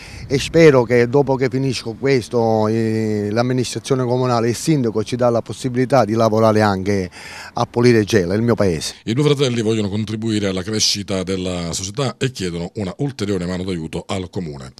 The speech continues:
Speaker 1: E questa è una, una, una possibilità che noi chiediamo della massima umiltà, perché ci sono padri di famiglia come me che hanno bisogno di lavorare, però non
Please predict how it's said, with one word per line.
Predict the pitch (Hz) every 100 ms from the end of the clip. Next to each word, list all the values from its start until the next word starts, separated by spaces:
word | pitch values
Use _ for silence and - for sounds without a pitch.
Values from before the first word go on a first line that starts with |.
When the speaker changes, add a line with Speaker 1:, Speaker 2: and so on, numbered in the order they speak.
| -
Speaker 1:
E | 135
questa | 151 117 113
è |
una, | 120 143
una, | 139 156 160
una | 151 160
possibilità | 160 156 165 143 151 143
che | 110
noi | 123 123
chiediamo | 127 131 139 117 107 110 98 - - -
della | 139 147
massima | 151 151 - 123 127
umiltà, | 127 110 123 92
perché | 110 - 127
ci | 127
sono | 143 131 110 104
padri | - 131 120 123
di | 135
famiglia | 131 139 131 107 101
come | 123 139
me | 160 117 - - - - -
che | 147
hanno | 139 131
bisogno | 127 131 143 120
di | 113
lavorare, | 131 143 160 135 110
però | 113 156
non | 131 139